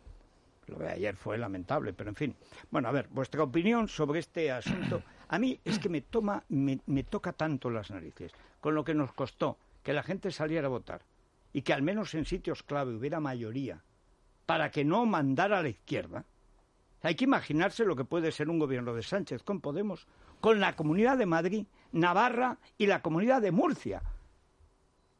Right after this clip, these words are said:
Y a este paso Andalucía, porque el ala esta más que dura, eh, gilidura,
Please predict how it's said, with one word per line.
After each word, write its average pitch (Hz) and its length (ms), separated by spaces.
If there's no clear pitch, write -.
Y 160 100
a 143 40
este 135 180
paso 226 280
Andalucía, 180 640
porque 123 460
el 127 120
ala 220 400
esta 170 560
más 135 240
que 156 140
dura, 143 380
eh, 127 340
gilidura, 135 720